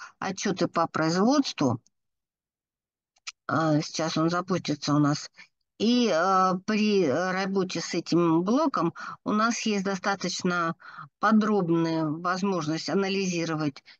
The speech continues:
себестоимость, а, то есть сравнивать, э, плановую фактическую себестоимость. Вот это как бы, э, достаточно популярный отчет, и, в общем-то, обращаю на ваше внимание, э, на этот отчет.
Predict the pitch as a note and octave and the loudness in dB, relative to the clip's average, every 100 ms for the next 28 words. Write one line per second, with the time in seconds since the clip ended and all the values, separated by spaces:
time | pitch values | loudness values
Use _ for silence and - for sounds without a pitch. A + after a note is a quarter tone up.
0 | _ - A3+ F#3+ F3 - F3 F3 A#3 D4+ | _ -2 0 2 -2 0 2 4 4 2
1 | - - _ _ _ _ _ _ _ _ | -4 -20 _ _ _ _ _ _ _ _
2 | _ _ _ _ - - - F3 F3 C#3 | _ _ _ _ -20 -8 -4 0 0 0
3 | C3 - G#3 - - A3 G3+ F#3 F3 E3+ | -2 -2 -4 -2 0 2 4 2 0 -2
4 | - E3 E3 D#3+ D#3+ D3 G#2+ - _ _ | -4 -4 -2 0 0 0 -2 -10 _ _
5 | _ - G#3 G3 F3 F3+ F#3 F#3 F3+ E3 | _ -2 0 0 0 -2 -6 -4 -6 -6
6 | - F#3 F#3 G3+ G#3+ A3 E4 E4+ G#3+ F#3 | -4 -2 -2 -2 0 -2 0 2 2 0
7 | F3 F#3+ G#3 - F3+ F3+ F#3 F3 E3+ _ | -2 -2 -4 -4 -2 0 0 2 0 _
8 | _ _ _ _ _ _ - - C3+ C3 | _ _ _ _ _ _ -8 -4 -2 -2
9 | B2 G#2+ _ _ - G3 G3 F#3+ - F#3+ | -4 -6 _ _ -4 -2 0 -2 0 0
10 | F#3+ G3+ G3 F3+ F3 F3 F#3 C#4 C4+ F#3 | 0 0 2 2 4 2 0 0 0 0
11 | E3 E3+ - F3 E3 D#3+ E3+ F3+ F3+ F3+ | 2 0 0 -2 0 -4 -4 -6 -4 -4
12 | E3+ D#3+ D#3+ E3+ D#3+ E3+ F3 F#3+ F3 E3 | -2 -2 -2 -2 -2 -2 0 2 2 2
13 | C#3 C#3+ _ _ - - - _ - D#3+ | 2 -2 _ _ -16 -14 -16 _ -6 -4
14 | E3 E3 E3+ F3 D#3+ D#3+ - E3+ E3+ - | -2 0 0 0 -2 -4 -2 -4 -4 -4
15 | D#3+ - F3 - | -4 0 -2 -2